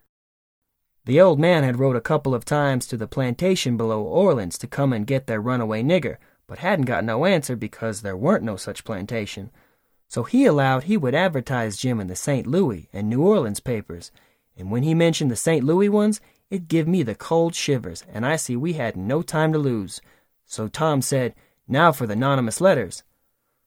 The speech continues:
"What's them?" I says. "Warnings to the people that something is up. Sometimes it's done one way, sometimes another, but there's always somebody spying around that gives notice to the governor of the castle.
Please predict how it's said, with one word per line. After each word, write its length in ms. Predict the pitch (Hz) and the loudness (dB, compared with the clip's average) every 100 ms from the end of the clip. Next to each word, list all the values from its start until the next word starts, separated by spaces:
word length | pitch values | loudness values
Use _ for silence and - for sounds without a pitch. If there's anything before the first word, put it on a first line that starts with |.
| _ | _
"What's 300 | 90 131 - | 0 2 2
them?" 280 | 175 262 147 | 4 4 4
I 120 | 104 | 0
says. 400 | - 123 175 208 _ _ _ _ _ - | -2 -2 -2 -4 _ _ _ _ _ -2
"Warnings 460 | 214 294 208 131 - | 4 6 6 2 -2
to 100 | 143 | -6
the 100 | 139 | -2
people 340 | 180 180 180 | -2 0 0
that 160 | 131 - | 0 -2
something 400 | 196 180 175 160 | 0 2 2 0
is 160 | 170 | 0
up. 220 | 240 123 - _ _ _ _ | 0 -2 -6 _ _ _ _
Sometimes 600 | - 226 190 170 180 175 | 0 2 2 4 4 2
it's 140 | 139 - | -2 0
done 240 | 170 143 | 2 4
one 220 | 156 151 | 4 2
way, 320 | 123 135 165 - | 0 -2 -6 -6
sometimes 540 | - 123 131 123 117 | -4 -2 -2 -4 -4
another, 400 | 110 107 117 160 _ _ - | -4 -4 -4 -8 _ _ -6
but 120 | 135 | 0
there's 200 | 170 175 | 2 6
always 380 | 277 240 127 - | 6 6 2 0
somebody 400 | 208 214 135 117 | 2 4 2 -2
spying 460 | - 151 139 127 | -2 0 0 0
around 360 | 117 131 131 117 | -2 -2 -2 -4
that 140 | 110 | -6
gives 220 | 131 117 | -6 -4
notice 340 | 127 180 147 - | 0 0 0 -4
to 100 | 127 | -6
the 120 | 120 | -4
governor 360 | 175 196 135 113 | 0 0 0 -4
of 80 | |
the 80 | 120 | -6
castle. 520 | - 220 214 117 95 | -4 -2 -2 -6 -12